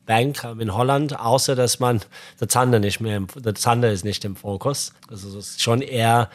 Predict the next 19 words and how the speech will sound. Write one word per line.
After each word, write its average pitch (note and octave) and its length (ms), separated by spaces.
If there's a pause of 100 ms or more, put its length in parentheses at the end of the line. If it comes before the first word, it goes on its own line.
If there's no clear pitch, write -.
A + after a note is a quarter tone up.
(320)
Hecht - 360
und G#2 140
Barsch, C#3 480 (580)
und C#3 440
ein A#2+ 120
paar A#2 240
andere F3 300
Species. D#3 680
Ich A2+ 140
will A#2 80
nicht G#2+ 220
alles, A#2+ 340
äh, C3 160 (160)
sag B2 160
ich B2 160
mal, B2 160
hier A#2 340 (220)
verraten, A#2+ 640
aber A2+ 560